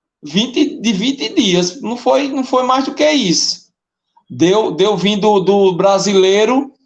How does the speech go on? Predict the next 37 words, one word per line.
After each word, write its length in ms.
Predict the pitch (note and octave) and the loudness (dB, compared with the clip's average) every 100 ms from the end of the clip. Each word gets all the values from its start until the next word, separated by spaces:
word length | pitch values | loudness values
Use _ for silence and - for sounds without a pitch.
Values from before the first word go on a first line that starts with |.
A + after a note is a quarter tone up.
| _ _ _ _ _ | _ _ _ _ _
pra 220 | E3 F#3 | 0 2
eu 140 | G3+ G3+ | 4 2
ir 160 | G#3 | 2
pra 160 | - A3 | 0 0
Paraíba. 560 | A#3 A#3+ C4 G#3 E3+ F#3 | 2 2 2 2 2 0
Então, 580 | F#3 G3+ G#3+ A3 A3+ | 2 0 2 0 -2
ele, 640 | - G3 G#3 G#3+ G3+ F#3 - | 2 2 4 0 -2 -4 -10
nós 260 | D#3+ F#3 G#3 | -2 0 0
conversou 460 | G3 G#3 G3 G3 G3 | 0 -2 0 0 2
bastante, 480 | F#3 F3 F3+ G3 | 0 0 -2 -2
que 60 | F#3+ | -2
a 40 | |
gente 200 | F#3 F3+ | -2 -4
conversa 340 | - F3 F3+ F3+ | -4 -2 0 0
bastante, 600 | E3+ E3 D#3 D#3 F3+ F3+ - _ _ _ _ _ _ - | -2 -2 -4 -2 -2 -4 -20 _ _ _ _ _ _ -4
e 320 | D3 F3+ F3+ | 0 2 2
a 80 | F3+ | 2
gente 380 | F3 F#3 F3+ F#3+ | 2 -2 0 2
alinha 540 | F#3 F3 F3+ F#3+ F#3 | 2 2 2 2 0
muito 840 | E3 D#3+ E3 F3+ F3+ F#3 E3+ D#3 - _ _ - | -2 0 2 2 2 0 0 -2 -6 _ _ -2
as 220 | D3 D#3 | -2 0
ideias, 640 | F3+ C3+ D3 D#3+ F#3 F3 F3+ - _ _ | -2 0 2 2 2 0 -6 -20 _ _
e 120 | - E3 | -2 0
é 60 | |
um 120 | F#3+ | 0
cara 340 | F3+ F3+ G3+ F#3 | 0 0 2 0
que 140 | F#3 | -2
tem 640 | F3+ F3+ F3+ F#3 F#3 F3+ - | -4 -2 0 0 0 -2 -2
trabalhado 560 | E3+ F3+ F#3 F#3 F3+ - | 0 2 2 2 0 -2
comigo 480 | F3 E3+ F#3 F#3 | -2 0 0 0
desde 600 | E3+ F#3 F#3 F3 F3+ F#3 F3+ | 0 4 4 2 -2 -2 2
dois 280 | F#3 F3 | 2 2
mil 140 | E3 F3+ | 2 0
e 60 | |
dezoito, 720 | F3 F#3 D3+ D3+ E3 F3+ F3+ | 2 2 2 4 4 4 2
a 60 | F3 | 0
gente, 240 | E3+ F3 | 0 -2